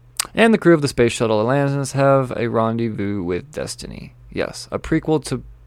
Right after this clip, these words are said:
Prometheus. Okay, so this isn't... All right,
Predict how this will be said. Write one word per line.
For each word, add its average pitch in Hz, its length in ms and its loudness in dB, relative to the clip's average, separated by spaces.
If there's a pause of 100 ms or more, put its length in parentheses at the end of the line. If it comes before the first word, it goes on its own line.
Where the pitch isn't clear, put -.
Prometheus. - 600 -4
Okay, 117 280 2
so - 160 -6
this 120 220 -2
isn't... 139 280 -2 (1600)
All 135 120 -10
right, - 260 -6